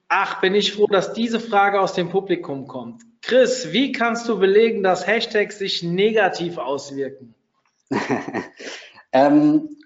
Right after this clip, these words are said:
Speaker 2: ich hab da mal mit jemandem von Facebook so ein bisschen drüber philosophiert, an was das liegt. Ähm, äh, man kann natürlich immer nur ein bisschen darüber munkeln, an was das liegt. Äh, wir hatten mal das Beispiel, äh, damals, aber es ist auch schon wieder zwei Jahre, glaub ich, her,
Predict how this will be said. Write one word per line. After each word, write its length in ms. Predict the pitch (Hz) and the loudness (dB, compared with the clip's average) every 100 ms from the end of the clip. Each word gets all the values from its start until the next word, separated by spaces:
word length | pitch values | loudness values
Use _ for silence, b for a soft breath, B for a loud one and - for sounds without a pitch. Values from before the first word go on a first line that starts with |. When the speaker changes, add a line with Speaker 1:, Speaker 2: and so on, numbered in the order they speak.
| _ _ _ _ | _ _ _ _
Speaker 2:
ich 120 | - 156 | -6 -4
hab 160 | 165 | -2
da 100 | - | 2
mal 480 | 180 156 156 139 131 | 4 6 6 6 4
mit 220 | 127 127 135 | 0 -2 2
jemandem 440 | 135 143 127 120 | 2 2 0 -8
von 200 | - 107 | -10 -8
Facebook 400 | 117 135 - 147 | -6 -6 -4 -6
so 100 | 143 | -4
ein 40 | 139 | -4
bisschen 300 | 131 - 123 | -4 -6 -6
drüber 540 | 117 123 123 117 120 B B _ | -4 0 2 2 -2 B B _
philosophiert, 720 | - 131 123 117 113 151 131 | -6 -4 -2 -4 -4 0 0
an 160 | 110 | 0
was 180 | 113 120 | -4 -8
das 200 | 113 98 | -12 -12
liegt. 380 | 110 139 165 _ b b b _ | -8 -8 -8 _ b b b _
Ähm, 440 | 113 113 117 113 113 | 0 2 0 -4 -4
äh, 80 | 110 | -4
man 160 | 113 110 | -2 -2
kann 140 | 147 | 0
natürlich 400 | 151 127 139 123 | 0 2 0 0
immer 180 | 123 131 | -2 0
nur 140 | 131 | 0
ein 60 | 127 | 0
bisschen 280 | 135 - 127 | -2 -2 -2
darüber 320 | 123 123 110 | 0 0 -2
munkeln, 520 | 117 156 170 156 151 | 0 -2 -2 -2 -2
an 140 | 131 131 | -4 -4
was 180 | 135 | -4
das 180 | - 127 | -8 -4
liegt. 240 | 139 143 143 | 0 0 0
Äh, 300 | 113 113 - | -4 -6 -8
wir 140 | 101 | -4
hatten 180 | 113 131 | -2 -2
mal 140 | 113 110 | -2 -4
das 140 | 104 | -2
Beispiel, 580 | 104 110 - 113 104 104 | 0 0 -2 -4 -2 -2
äh, 140 | 101 - | -6 -4
damals, 400 | 104 110 107 - | -6 -4 -8 -10
aber 140 | - 98 | -8 -8
es 120 | - | -8
ist 160 | - | -6
auch 140 | 110 139 | -4 -4
schon 160 | 139 | -6
wieder 340 | 117 110 110 - | -2 0 0 -4
zwei 240 | - 107 | -2 0
Jahre, 280 | 113 127 113 | 2 2 0
glaub 180 | 104 104 | -2 -6
ich, 140 | 101 | -6
her, 180 | 101 110 | -6 -6